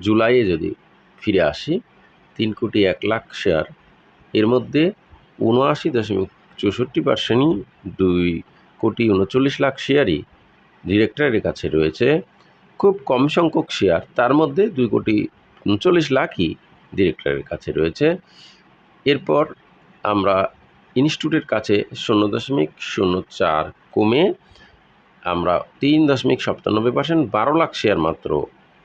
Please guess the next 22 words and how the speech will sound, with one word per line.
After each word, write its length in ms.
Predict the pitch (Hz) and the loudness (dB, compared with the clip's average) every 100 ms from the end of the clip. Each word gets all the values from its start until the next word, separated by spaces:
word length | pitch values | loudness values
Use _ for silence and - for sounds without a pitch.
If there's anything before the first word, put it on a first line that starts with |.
| _ | _
ইনস্টিটিউটের 480 | 101 85 - 73 73 | -2 -2 -4 -8 -8
কাছে 360 | - 71 - 65 | -8 -8 -8 -4
রয়েছে, 480 | 78 69 - 156 185 _ _ _ _ _ _ | -2 -2 -2 -2 -2 _ _ _ _ _ _
ফরেন 280 | - 87 92 | -4 0 0
কোটায় 340 | 92 87 90 | -2 0 0
নেই। 380 | 80 92 131 185 - | 0 0 0 -2 -4
পাবলিকের 540 | 90 87 90 92 92 85 | -4 -2 -2 -2 -2 -4
শূন্য 340 | - 98 95 | -2 0 0
দশমিক 360 | 95 98 101 - | -2 -2 -4 -4
শূন্য 420 | - 101 98 - - _ _ | -2 0 0 -4 -8 _ _
চার 160 | - 107 - | -4 -4 -2
চার, 140 | 117 - | -4 -2
শূন্য 280 | - 110 107 | -2 0 0
দশমিক 200 | 104 101 - | -2 -4 -2
চার 200 | 110 110 | -2 -2
চার 120 | - 117 | -2 -2
বেড়ে 280 | 113 120 123 _ - - - | 0 0 -2 _ -20 -20 -14
ষোলো 240 | - 117 120 | 0 2 2
দশমিক 240 | 120 139 | 2 2
ঊনচল্লিশ 340 | 139 143 143 135 | 2 0 -2 -2
পার্সেন্ট, 340 | 156 165 156 | -2 0 2
মাত্র 460 | 120 127 - 175 | 0 -2 -2 0